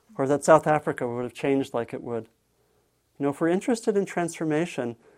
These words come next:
we know in ourselves that sometimes things happen very quickly. And I think that, um,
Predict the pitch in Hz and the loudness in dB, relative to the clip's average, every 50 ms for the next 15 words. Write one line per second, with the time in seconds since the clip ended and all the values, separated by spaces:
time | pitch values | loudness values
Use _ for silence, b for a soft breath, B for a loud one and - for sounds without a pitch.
0 | b b b 175 170 175 185 196 208 208 202 190 185 175 170 - - - 208 214 | b b b 2 4 4 6 6 6 6 6 4 4 0 0 -2 0 4 4 6
1 | 208 156 123 127 - - 175 180 175 - 165 165 160 165 - 165 151 - 151 147 | 6 4 2 -2 -4 -4 -4 -4 -4 -4 -4 -4 -4 -4 -6 -6 -6 -4 -6 -6
2 | - 160 147 139 139 139 139 139 - 139 - - 123 110 107 _ _ _ _ _ | -4 -4 -2 0 0 -2 -2 -4 -8 -10 -10 -12 -16 -16 -16 _ _ _ _ _
3 | _ _ _ _ _ _ _ _ _ _ _ _ _ _ _ - 143 147 147 151 | _ _ _ _ _ _ _ _ _ _ _ _ _ _ _ -2 2 2 4 4
4 | 151 151 160 - - 156 151 - - 202 202 196 202 - - 175 170 165 160 156 | 4 4 2 0 -6 -12 -12 -4 0 0 0 0 -2 -4 0 2 4 4 4 4
5 | 156 - _ _ - 165 151 147 147 147 143 147 147 139 | 0 -4 _ _ -6 -4 -2 0 0 0 0 -2 -4 -6